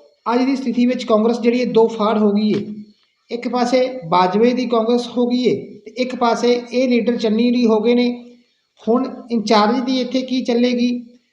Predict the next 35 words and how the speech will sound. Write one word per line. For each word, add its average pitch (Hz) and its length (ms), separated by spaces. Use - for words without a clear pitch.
ਜੇਕਰ 247 380
ਹਾਈ 226 100
ਕਮਾਂਡ 240 420
ਰਾਹੁਲ 240 320
ਗਾਂਧੀ 240 460
ਦੇ 240 400
ਅਤੀ 277 200
ਨਜ਼ਦੀਕ 240 440
ਨੇ 240 220
ਚਰਨੀ 226 360
ਚੰਨੀ 196 500
ਤੇ 247 140
ਪ੍ਰਤਾਪ 220 420
ਸਿੰਘ 262 200
ਬਾਜਵਾ, 233 680
ਜਿਨ੍ਹਾਂ 254 320
ਨੂੰ 262 100
ਵੀ 254 60
ਪਤਾ 247 300
ਲੱਗ 233 120
ਚੁੱਕਿਆ 247 300
ਕਿ 247 180
ਚਰਨੀ 233 440
ਚੰਨੀ 233 380
ਜਿਹੜੇ 240 180
ਨੇ 240 280
only 233 220
ਰਾਹੁਲ 233 300
ਗਾਂਧੀ 240 260
ਨਾਲ 240 320
ਜਿਹੜੀ 233 140
ਸੈਟਿੰਗ 220 360
ਹੋਈ 247 200
ਹੋਈ 170 260
ਹੈ। - 60